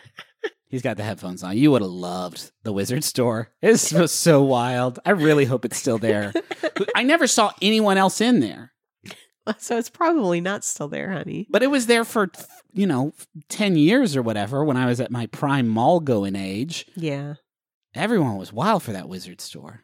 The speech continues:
Speaker 2: Yeah.
Speaker 1: Anyway, anything else we want? Let's, how should we close this out? I will say that I loved, I very, for a long time, deeply associated Christmas with the mall.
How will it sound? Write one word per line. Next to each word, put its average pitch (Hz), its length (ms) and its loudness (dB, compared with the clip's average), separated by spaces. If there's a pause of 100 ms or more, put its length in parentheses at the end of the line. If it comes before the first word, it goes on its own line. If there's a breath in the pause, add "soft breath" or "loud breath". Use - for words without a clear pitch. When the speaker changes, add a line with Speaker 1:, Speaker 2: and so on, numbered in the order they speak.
(220)
Speaker 2:
Yeah. 156 420 -8 (640)
Speaker 1:
Anyway, 151 460 -20
anything 247 320 4
else 214 200 4
we 185 80 2
want? 175 180 2
Let's, 220 280 0
how 214 180 -2
should - 180 -4
we 147 80 0
close 127 260 -4
this - 220 -14
out? - 120 -18 (280 loud breath)
I 196 100 2
will 262 140 0
say 202 260 -2
that 147 380 -6 (1400)
I 143 120 2
loved, 151 580 6
I 139 100 4
very, 151 580 2
for 139 220 -4
a 131 80 4
long 170 220 6
time, 123 240 0
deeply 143 460 -2
associated 101 920 -4 (800 soft breath)
Christmas - 560 -2
with - 160 -10
the - 60 -12
mall. 131 420 -12